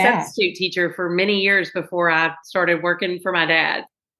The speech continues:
Speaker 1: And a lot of us are all very, um,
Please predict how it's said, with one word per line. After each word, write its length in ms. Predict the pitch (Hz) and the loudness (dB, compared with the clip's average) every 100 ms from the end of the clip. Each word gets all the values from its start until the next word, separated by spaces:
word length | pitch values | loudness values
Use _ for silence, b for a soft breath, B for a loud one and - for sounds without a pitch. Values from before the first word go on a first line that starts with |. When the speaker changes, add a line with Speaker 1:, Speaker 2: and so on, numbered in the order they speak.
| _ _ 254 | _ _ -2
Speaker 1:
And 160 | 262 | 0
a 60 | 254 | 2
lot 200 | 254 294 | 2 0
of 100 | 262 | 0
us 180 | 247 240 | -2 0
are 140 | 220 | 0
all 320 | 196 202 208 | 2 2 0
very, 440 | 190 185 180 175 175 | -2 -2 -2 -2 -2
um, 540 | 165 160 156 160 | -4 -4 -6 -10